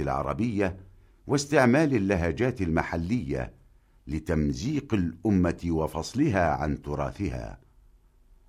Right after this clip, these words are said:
أو كالدعوة إلى تدريس العلوم في الجامعات العربية باللغات الأجنبية. وقد تأثر بعض الشباب بهذه الدعوات،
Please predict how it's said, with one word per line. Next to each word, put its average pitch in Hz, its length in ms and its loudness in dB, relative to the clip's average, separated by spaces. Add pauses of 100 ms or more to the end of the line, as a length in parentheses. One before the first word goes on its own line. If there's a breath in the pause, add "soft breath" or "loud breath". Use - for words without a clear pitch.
(120)
أو 69 120 -2
كالدعوة 101 680 4
إلى 101 340 2
تدريس 92 580 0
العلوم 107 580 6
في 104 120 0
الجامعات 98 720 2
العربية 107 1000 2 (340 soft breath)
باللغات 98 680 4
الأجنبية. 113 960 0 (1080)
وقد 175 380 4
تأثر 160 520 4
بعض 135 340 6
الشباب 110 520 4
بهذه 110 800 2
الدعوات، 90 760 4